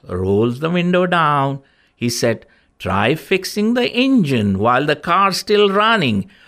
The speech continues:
We kept you alive, did quadruple bypass." He answers coolly, smiled, and sped away with me. So what was the interventional cardiologist such as him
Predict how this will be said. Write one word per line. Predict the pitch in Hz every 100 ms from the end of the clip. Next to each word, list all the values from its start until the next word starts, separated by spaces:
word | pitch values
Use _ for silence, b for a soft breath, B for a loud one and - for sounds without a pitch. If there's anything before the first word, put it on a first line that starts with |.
| b
We | 147 175 175
kept | 208 214 262
you | 247 240
alive, | 220 196 170 175 202
did | 165 196
quadruple | - 180 170 220 208 220
bypass." | 202 214 208 214 214 160 180 b b b b
He | - 156
answers | 131 160 165 165 -
coolly, | - 165 151 135 139
smiled, | - - 120 131 131 131 135
and | 120 101
sped | - - 101 104
away | 117 120 127
with | 127 139
me. | 151 175 131 - _ _ _ b b b b b
So | - 87
what | 73 113 160
was | 185 175
the | 156
interventional | 165 170 170 160 170 160
cardiologist | 156 151 151 160 160 156 160 - _
such | - 147 143
as | 139 123
him | 165 196